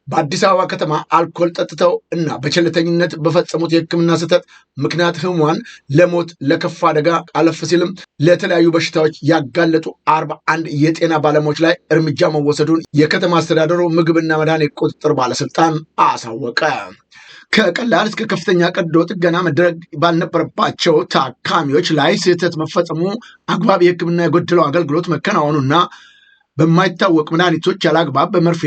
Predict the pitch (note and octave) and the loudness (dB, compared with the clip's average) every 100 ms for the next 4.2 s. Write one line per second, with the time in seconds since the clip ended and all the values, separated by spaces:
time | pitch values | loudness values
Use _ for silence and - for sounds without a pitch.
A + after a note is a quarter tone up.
0 | D3+ E3 E3 E3 C#3+ F3 F3 D3+ F3 D3 | -2 0 0 0 0 0 0 0 0 0
1 | C#3+ D#3 F#3+ D#3 A#2 D3+ E3+ D#3+ D3 D3 | -4 -2 0 0 0 2 2 2 -4 -6
2 | D3 D#3+ D3 F3 D3 B2+ E3+ G#3+ D#3 C3+ | -6 -2 0 0 -2 -2 -2 -2 -2 -2
3 | B2+ F#3 D3+ D#3+ C3 - - D#3+ F3 E3+ | 0 0 2 2 0 -6 -4 0 2 2
4 | D3 | -2